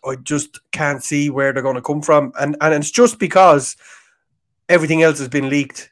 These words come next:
Ev-, everything else we've been interested in has been leaked. So, um, if, if something was in the pipeline, I believe we probably would have heard about it by now.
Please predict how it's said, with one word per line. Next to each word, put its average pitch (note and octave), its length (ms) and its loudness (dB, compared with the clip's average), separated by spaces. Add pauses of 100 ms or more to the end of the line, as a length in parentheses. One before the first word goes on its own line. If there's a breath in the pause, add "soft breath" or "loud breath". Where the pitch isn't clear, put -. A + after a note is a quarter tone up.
(120)
Ev-, D#3 160 -2
everything D#3+ 360 -2
else D3+ 180 0
we've C#3+ 120 -4
been C#3 120 -4
interested C#3+ 480 -2
in B2+ 320 -8
has C#3 200 -4
been C3 240 -6
leaked. C3+ 360 -8 (400 soft breath)
So, B2 400 0 (580)
um, A#2 560 -4 (380)
if, D3 220 -4
if D#3 140 -4
something D3+ 380 0
was C3+ 140 -4
in C3+ 100 -4
the B2+ 60 -8
pipeline, B2+ 500 -2
I B2 80 -2
believe B2+ 500 -6
we B2 80 -10
probably B2+ 280 -8
would B2 140 -6
have - 80 -18
heard B2 180 -4
about A2+ 220 -8
it G#2+ 80 -14
by A2 120 -12
now. A2+ 260 -10